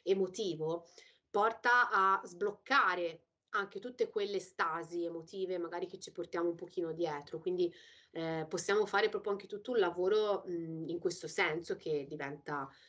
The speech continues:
eh, molto molto profondo con il radicamento, perché il radicamento appunto ci sostiene, non ci sentiamo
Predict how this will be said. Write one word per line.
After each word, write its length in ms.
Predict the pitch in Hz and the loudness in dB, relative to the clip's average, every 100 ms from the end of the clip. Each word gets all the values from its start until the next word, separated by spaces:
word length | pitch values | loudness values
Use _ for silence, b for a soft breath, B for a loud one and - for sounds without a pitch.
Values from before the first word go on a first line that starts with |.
| B - | B -10
eh, 260 | 156 151 | -6 -2
molto 360 | 165 196 226 180 | 2 4 4 0
molto 260 | 165 160 - | -2 -4 -8
profondo 480 | 170 165 151 147 | -8 -8 -6 -6
con 160 | 147 165 | -6 -4
il 80 | 156 | -2
radicamento, 680 | 151 156 165 147 139 143 165 | -2 -4 -4 -6 -8 -8 -8
perché 240 | 160 185 | -2 0
il 60 | 170 | 2
radicamento 480 | 175 214 185 165 | 2 2 2 0
appunto 320 | 202 170 170 196 | -4 -4 0 0
ci 140 | 180 | 0
sostiene, 800 | 165 180 - - 156 147 151 156 | -4 -4 -4 0 2 2 0 0
non 160 | 175 | 0
ci 100 | 170 | -2
sentiamo 800 | - 190 180 214 180 175 175 175 | 2 2 4 4 4 4 2 0